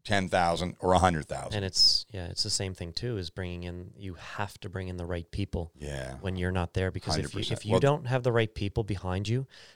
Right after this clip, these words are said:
Speaker 2: and understanding why you're doing certain things, um,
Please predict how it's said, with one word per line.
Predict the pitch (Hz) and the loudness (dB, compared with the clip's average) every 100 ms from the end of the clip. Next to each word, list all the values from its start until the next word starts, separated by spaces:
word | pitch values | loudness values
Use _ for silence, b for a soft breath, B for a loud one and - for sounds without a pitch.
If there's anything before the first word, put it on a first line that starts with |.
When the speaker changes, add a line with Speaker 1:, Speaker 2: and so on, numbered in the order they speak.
| - | -4
Speaker 2:
and | 101 98 - - | -4 -2 -6 -4
understanding | 117 123 - - 104 107 101 | -2 0 0 2 0 -2 0
why | 95 98 | 2 4
you're | 104 101 | 2 0
doing | 101 101 | -2 -2
certain | 95 104 107 | -4 -6 -6
things, | 92 101 107 135 - b b b b b - | -4 -4 0 2 0 b b b b b -10
um, | 95 87 85 | -8 -6 -8